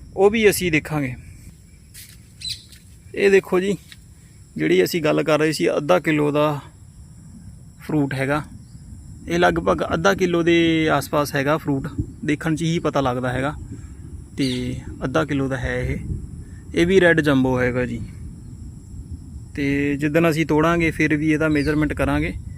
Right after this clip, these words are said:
Approximately ਅੱਧਾ ਕਿਲੋ ਦਾ ਇਹ ਹੈਗਾ ਇਸ ਵੇਲੇ। ਤੇ ਬਸ ਇਹੀ ਆਪਣੀ,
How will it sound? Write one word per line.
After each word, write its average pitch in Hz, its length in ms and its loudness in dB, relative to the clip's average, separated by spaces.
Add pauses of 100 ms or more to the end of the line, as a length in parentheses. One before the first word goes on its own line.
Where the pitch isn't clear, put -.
(360)
Approximately 185 680 4
ਅੱਧਾ 175 200 4
ਕਿਲੋ 160 220 2
ਦਾ 156 120 2
ਇਹ 147 220 -2
ਹੈਗਾ 135 440 -2 (200)
ਇਸ 127 140 -6
ਵੇਲੇ। - 220 -6 (1500)
ਤੇ 131 240 -2 (200)
ਬਸ 151 280 0 (120)
ਇਹੀ 214 480 2
ਆਪਣੀ, 190 460 4